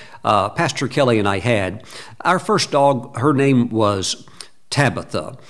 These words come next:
And Tabitha was very special because we had, um,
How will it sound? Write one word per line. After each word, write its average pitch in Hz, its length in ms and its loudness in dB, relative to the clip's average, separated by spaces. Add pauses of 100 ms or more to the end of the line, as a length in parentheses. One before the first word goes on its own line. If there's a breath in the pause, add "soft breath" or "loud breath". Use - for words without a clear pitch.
(280 loud breath)
And 120 180 2
Tabitha 175 420 0
was 120 220 2
very 123 420 2
special - 420 0
because 117 380 0
we 180 140 0
had, 147 240 2
um, 101 400 2